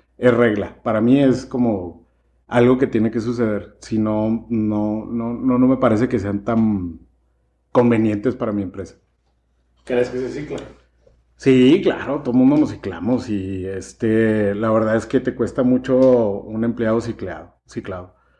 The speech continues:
Speaker 2: Sí, seguramente quizá el, el talento no lo entrega con la misma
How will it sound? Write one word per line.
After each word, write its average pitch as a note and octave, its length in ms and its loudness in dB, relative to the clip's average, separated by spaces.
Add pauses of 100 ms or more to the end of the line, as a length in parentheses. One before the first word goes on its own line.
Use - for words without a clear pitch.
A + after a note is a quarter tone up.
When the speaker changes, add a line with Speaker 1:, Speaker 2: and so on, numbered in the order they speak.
(800)
Speaker 2:
Sí, F3+ 720 0
seguramente C#3 1120 -2 (540)
quizá C3 480 2
el, C3+ 340 -2
el A#2+ 180 -10
talento B2+ 520 -2
no C3+ 160 -4
lo C3+ 160 -2
entrega B2+ 1040 -6 (640)
con A#2 320 -8
la A2 120 -2
misma A#2+ 1200 -6